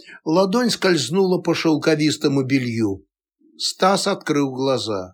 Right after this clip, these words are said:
Он был в кровати один. Приподнявшись на локте, прислушался.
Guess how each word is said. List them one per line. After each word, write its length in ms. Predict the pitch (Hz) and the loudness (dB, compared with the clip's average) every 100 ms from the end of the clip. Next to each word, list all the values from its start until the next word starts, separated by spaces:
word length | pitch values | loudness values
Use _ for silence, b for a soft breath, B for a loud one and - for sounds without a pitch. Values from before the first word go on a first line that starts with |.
| _ _ _ b b b | _ _ _ b b b
Он 260 | - 226 190 | 0 2 6
был 180 | 165 151 | 6 4
в 60 | |
кровати 520 | - 156 143 139 127 139 | 2 0 2 0 0 -2
один. 560 | 123 117 120 90 82 _ _ _ _ _ _ - | -2 -2 -8 -10 -12 _ _ _ _ _ _ 0
Приподнявшись 840 | 170 180 196 180 233 - 196 - | 0 2 0 2 -2 0 -2 0
на 140 | 190 | 0
локте, 420 | 180 208 196 - | 4 2 2 -2
прислушался. 960 | 160 151 139 139 123 113 110 98 98 | -2 0 -2 -2 -4 -4 -6 -6 -10